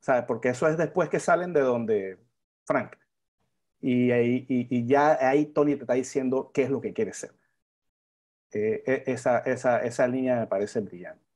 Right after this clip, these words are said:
Otra de las buenas que me gustan, obviamente que te-, están ahí a nivel en cuanto a,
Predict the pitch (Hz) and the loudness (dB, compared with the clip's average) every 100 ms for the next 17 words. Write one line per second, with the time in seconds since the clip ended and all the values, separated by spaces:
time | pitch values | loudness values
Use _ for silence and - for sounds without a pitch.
0 | _ _ - 135 156 147 117 107 117 107 | _ _ -6 0 4 4 2 -2 -6 -12
1 | - 110 123 131 127 110 135 143 165 185 | -10 -2 0 0 -2 2 2 2 -2 -6
2 | - _ _ _ _ _ _ _ _ 123 | -12 _ _ _ _ _ _ _ _ -2
3 | 117 127 135 143 139 143 143 - 127 113 | 2 4 4 2 6 6 4 -2 -2 -2
4 | - 117 - 131 143 151 156 156 143 123 | 0 -2 2 2 4 4 4 0 0 2
5 | 123 139 151 147 131 120 131 120 110 120 | 2 2 2 -2 -4 0 2 2 0 0
6 | 117 110 104 101 95 | 2 0 -2 -6 -10